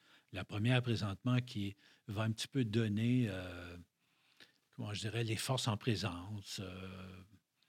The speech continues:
d'évaluer le marché et les raisons pourquoi un tel balado, euh, je, je croyais ça pertinent de le faire. Le deuxième épisode va être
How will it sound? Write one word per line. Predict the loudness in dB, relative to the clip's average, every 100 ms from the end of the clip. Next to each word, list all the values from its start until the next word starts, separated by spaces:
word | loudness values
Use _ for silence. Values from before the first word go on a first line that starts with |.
| _ _ _ _ _ _ _ _ -12
d'évaluer | -4 2 4 6 6
le | 8
marché | 6 4 2 4 4 2 -2 _ _ _ _ _ _ _ _ -2
et | 2 4 4
les | 6
raisons | 6 6 6 4
pourquoi | 2 -4 -4 -4 -6 _ _ _ -10
un | -6
tel | -2 0 -2
balado, | -4 -4 -2 -2 -4 -4 -4 -4
euh, | -6
je, | -8 -12 -14 -16
je | -10
croyais | -4 -2 -2
ça | -2 -4
pertinent | -6 -6 -4 -4
de | -6
le |
faire. | -6 -8 -10 -16 _ _ _ _ _ _ -20 -20 _ _ _ _ _ -2
Le | 2
deuxième | 4 4 6 4
épisode | 4 2 2 4 4
va | 0 -2
être | 0 0 -2 -6 -8